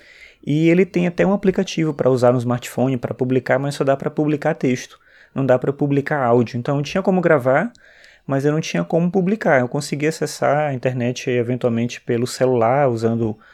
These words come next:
os dados móveis e tal, mas eu precisava do computador mesmo pra poder publicar o podcast, e aí não deu. E aí, quando aconteceu isso, era um problema no modem.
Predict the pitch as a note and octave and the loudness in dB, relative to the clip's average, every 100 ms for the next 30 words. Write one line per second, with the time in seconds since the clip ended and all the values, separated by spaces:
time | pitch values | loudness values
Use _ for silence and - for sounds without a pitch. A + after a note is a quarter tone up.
0 | - _ A#2+ A#2 A#2+ A#2+ A2+ A#2 C#3 A#2+ | -20 _ -6 4 4 4 2 2 2 0
1 | A2 - C#3 C#3 C#3 C#3 - - _ - | -2 0 0 0 -2 -4 -10 -14 _ -20
2 | _ B2+ A#2 C3 C#3+ C#3+ D3 F3 F3 E3+ | _ -2 -2 0 -2 0 0 0 0 -2
3 | D#3+ C#3+ D3 C3 C#3 C#3 B2+ B2 C3+ A#2 | 0 2 2 2 2 0 -2 0 0 2
4 | A#2+ C3+ - _ _ _ - C3+ C3+ C3 | 0 0 -8 _ _ _ -2 -2 0 0
5 | C3 A#2+ C3 C3+ C3 - C3 C#3+ - E3+ | 2 2 2 0 -2 -2 -2 -2 -4 -2
6 | F3+ G3 A2+ - - - - - E3+ F3+ | 0 0 0 -4 -18 -20 -16 0 2 2
7 | G#3+ A#3 B3 A#3+ - F#3+ G3 G3 F#3 F#3+ | 2 0 0 -4 2 4 4 2 0 2
8 | F3 G#3 G3+ G#3 G3 F3 F3+ F3 C#3 E3+ | 0 2 2 2 4 4 4 4 6 6
9 | D3 B2+ A#2 | 6 4 2